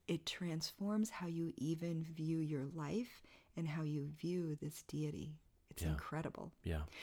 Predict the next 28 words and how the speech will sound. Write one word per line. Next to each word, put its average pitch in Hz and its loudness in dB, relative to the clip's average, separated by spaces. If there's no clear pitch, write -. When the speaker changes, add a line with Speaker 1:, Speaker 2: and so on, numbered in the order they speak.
Speaker 1:
So 190 12
that's 208 6
a 208 10
very 160 10
tangible 165 4
practice - 2
of 156 2
Speaker 2:
Mm. - 0
Speaker 1:
celebration. 165 4
Speaker 2:
I - -8
Speaker 1:
So 175 10
Speaker 2:
love 95 8
that. 90 6
Speaker 1:
isn't 247 8
that 339 6
cool? 202 10
Speaker 2:
Well, 143 12
you 131 10
know, 123 12
I 117 12
haven't, 135 12
so 101 10
when 107 8
you 107 10
were 98 10
describing 113 8
that, 85 6
I, 95 6